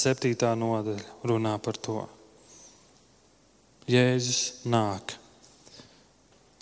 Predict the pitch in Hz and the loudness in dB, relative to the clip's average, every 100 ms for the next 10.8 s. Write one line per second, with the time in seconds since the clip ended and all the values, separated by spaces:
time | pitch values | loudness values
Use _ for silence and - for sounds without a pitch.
0 | - 110 107 107 104 - - - - - | -6 0 0 0 -2 -12 -20 -20 -20 -2
1 | 113 110 107 101 98 85 - - - - | 4 4 4 0 -4 -6 -14 -16 -20 -20
2 | - - - - - - - - - 120 | -20 -20 -20 -20 -20 -20 -16 -16 -8 4
3 | 120 131 - 151 147 139 123 107 90 - | 6 6 4 2 2 4 4 2 -4 -16
4 | - - - - - - - - - - | -20 -20 -20 -20 -20 -20 -20 -20 -20 -14
5 | 123 127 143 139 - 117 107 110 107 101 | 0 4 4 4 2 2 2 2 2 2
6 | - - 90 - - - - - - - | 0 -2 -10 -12 -20 -20 -20 -20 -20 -20
7 | - - - 110 120 131 - - 120 120 | -20 -20 -10 2 4 4 0 0 0 2
8 | 113 104 - 104 104 104 95 85 - - | 0 -2 -2 -2 0 -2 -4 -4 -6 -8
9 | - - - - - - 139 139 143 131 | -14 -14 -10 -10 -12 -2 2 4 2 0
10 | 127 151 160 - 165 - 123 107 | 2 2 0 2 0 2 2 4